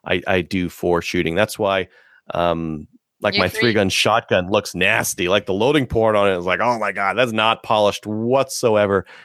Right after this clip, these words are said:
Speaker 1: because polishing does nothing to the overall performance of it. So why do I care about pol-, about doing that final polish? I could put two hours into polishing the, uh, loading port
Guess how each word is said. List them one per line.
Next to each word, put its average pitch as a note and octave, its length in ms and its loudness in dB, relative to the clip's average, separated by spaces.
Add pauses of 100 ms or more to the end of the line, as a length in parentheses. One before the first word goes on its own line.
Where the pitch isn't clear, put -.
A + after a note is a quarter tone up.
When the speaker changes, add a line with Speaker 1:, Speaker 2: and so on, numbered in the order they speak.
Speaker 1:
because G2+ 460 0
polishing C3+ 720 0
does F#2 140 -6
nothing F#2+ 680 -2
to G2 100 -10
the F#2+ 120 0
overall F#2 340 2
performance A2+ 500 -2
of F#2+ 120 2
it. G2+ 100 0 (180)
So - 160 -8
why G#2 160 2
do A2+ 140 2
I B2+ 160 2
care E2+ 400 -2 (340)
about F#2 240 0 (140)
pol-, A2 320 2
about G2+ 240 0
doing A2+ 240 0
that F2+ 200 0
final G2+ 280 2
polish? G2+ 420 0 (280)
I A#3+ 100 0
could - 360 -2
put B2+ 220 0
two B2+ 240 0
hours G#2 420 2
into G#2 180 0
polishing G#2 640 0
the, F#2 260 -2
uh, F2+ 120 0
loading G2+ 280 0
port A2 260 -2